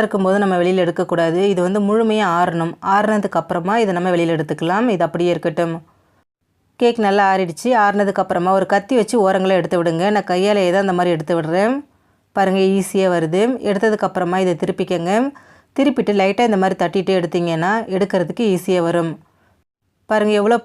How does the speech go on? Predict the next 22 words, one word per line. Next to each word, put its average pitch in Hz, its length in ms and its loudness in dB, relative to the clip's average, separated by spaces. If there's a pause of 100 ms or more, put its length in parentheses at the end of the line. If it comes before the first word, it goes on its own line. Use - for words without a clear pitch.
பெர்ஃபெக்ட்டா 208 540 0
நல்லா 208 140 0 (100)
சாஃப்டான 208 680 0
கேக் 202 260 0
நமக்கு 180 300 -2
ரெடியாகி 180 400 0
வந்திருக்குன்னு. 165 460 -2 (140)
இப்போ 202 180 -4
இதை 175 80 0 (100)
கட் - 180 -4
பண்ணி 214 160 0 (100)
சர்வ் 175 220 -2
பண்ணிக்கலாம். 175 500 0 (720)
ரொம்ப, 247 220 4
ரொம்ப 247 240 2
சிம்பிளான 233 500 0
ரெசிபிங்க. 170 460 -2 (160)
நீங்களும் 220 340 0
இதை 180 160 0
ட்ரை 170 120 -2 (100)
பண்ணி 190 240 0
பாருங்க. 170 280 -2